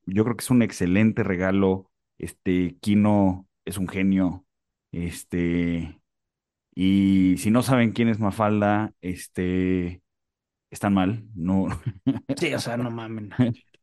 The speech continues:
Speaker 1: Háganse un
Speaker 2: Chinguen.
Speaker 1: favor y regálense
Speaker 2: <laughs>
Speaker 1: el tabique de, de Toda Mafalda. Este, y pues ahí pueden ir viendo las tiras de cuando en cuando.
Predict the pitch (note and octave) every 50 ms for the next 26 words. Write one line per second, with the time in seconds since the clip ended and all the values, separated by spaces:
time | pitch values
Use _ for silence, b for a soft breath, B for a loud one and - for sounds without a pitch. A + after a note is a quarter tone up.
0 | _ - - A#2+ C3 C#3+ C#3+ C#3+ C3 C#3 C3+ B2 B2 C3 C3 C3 B2+ B2+ B2+ C3
1 | C3 - - C3+ C#3 C3+ B2 B2 B2 A#2 A#2 A#2+ A#2+ A#2+ - C3+ C3+ C3+ - -
2 | A#2 A#2 A2 G2 C#3 C#3 F#3 F3 A2+ A2+ A2 G2 - G2+ G#2 A2+ - - - A#2
3 | A2 G#2 G2 F#2+ F#2 E2+ - - - F#2 F#2+ F#2 F2+ D#2 - - G2+ G2+ G2+ G2+
4 | G2 F2 - G2+ G2 G2 F#2+ F#2 F#2 A2+ C3+ C#3 _ _ _ _ _ _ _ _
5 | _ _ _ - D#2+ E2+ E2+ C3+ - - - F2 F2 F2 F2 E2 - - F2+ F2
6 | - - A2 G#2+ A2 A2 G2+ - G2+ G2 G2+ G2 G2 G2 F#2+ G2 G2+ G#2 G2+ G2+
7 | G2 F#2 E2 D#2+ - - F#2 E2+ F#2 F#2 F2+ - - - _ _ _ _ _ _
8 | _ _ _ _ _ _ _ - F2 E2+ - F#2 F2 F2+ F#2 F2+ F2+ E2 - F2+
9 | E2 D#2+ D#2 - D#2 -